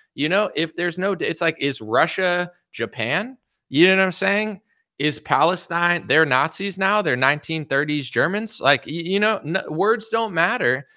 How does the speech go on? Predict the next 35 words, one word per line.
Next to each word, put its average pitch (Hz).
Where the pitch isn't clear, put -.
because 160
people 208
don't 190
think 202
about 143
what 139
they 139
say. -
They 131
just 156
say 175
things 170
that 151
they 135
know 151
have, 147
like, 139
they're 156
using 185
isis 143
because 131
isis 160
is 147
a 127
group 147
that 120
Americans 131
are 120
afraid 151
of 107
'cause 131
there's 131
actually 139
history 110
of 110